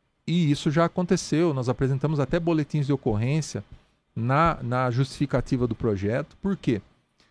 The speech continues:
É, tem pessoas que, por exemplo, cometeram crimes ou ameaças a outras pessoas, e quando a pessoa fez a denúncia, fez o boletim de ocorrência,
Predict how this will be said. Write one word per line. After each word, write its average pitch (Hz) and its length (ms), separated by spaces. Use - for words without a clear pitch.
É, 123 160
tem 185 180
pessoas 190 460
que, - 100
por 156 200
exemplo, 160 360
cometeram 185 420
crimes 180 580
ou 190 220
ameaças 160 760
a 127 40
outras 120 300
pessoas, 165 460
e 233 100
quando 214 800
a 143 140
pessoa 151 540
fez 160 320
a - 20
denúncia, 135 600
fez 139 200
o 131 60
boletim 123 300
de 113 80
ocorrência, 131 600